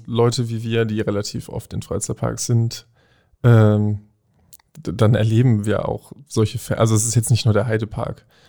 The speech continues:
Also ich hab das auch im, äh, Walibi Holland, in, im Moviepark in, auch erlebt. Also das sind, da-, das kann schon mal sein, dass so eine Attraktion in Störung geht. Wichtig dabei ist aber, dass man dann für sich weiß,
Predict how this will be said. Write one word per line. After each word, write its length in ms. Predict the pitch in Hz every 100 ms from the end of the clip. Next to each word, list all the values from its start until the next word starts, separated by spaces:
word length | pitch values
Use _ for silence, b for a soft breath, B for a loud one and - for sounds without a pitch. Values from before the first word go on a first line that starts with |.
| -
Also 160 | 107
ich 100 | 101
hab 100 | 117
das 160 | 113 -
auch 280 | 104 107 -
im, 440 | 117 110 107 -
äh, 40 | - -
Walibi 680 | 117 113 110 113 113 110 113
Holland, 640 | 113 123 127 127 - - b b b b _ -
in, 560 | 113 110 110 107 107
im 160 | - 110
Moviepark 680 | 113 120 113 120 110 113 113 - _ _ -
in, 500 | 113 107 104 - - - _
auch 220 | - 120 120
erlebt. 480 | 104 98 101 -
Also 160 | 113 110
das 180 | 110 -
sind, 160 | 120 -
da-, 200 | - 113 -
das 180 | 113 -
kann 260 | - 123 123
schon 180 | 127
mal 120 | 113 110
sein, 240 | 110 113
dass 120 | 113
so 80 | 113
eine 100 | 104
Attraktion 420 | 104 117 - 110
in 80 | -
Störung 460 | - 131 135 107 107
geht. 280 | 113 - b b b b b _ _
Wichtig 380 | 113 117 - 123
dabei 260 | 127 117 117
ist 160 | 120
aber, 220 | - 113 113
dass 180 | 113
man 160 | 117 107
dann 280 | 107 104 104 _ _ _ _
für 220 | - 120
sich 240 | 110 110 107
weiß, 500 | 101 113 139 -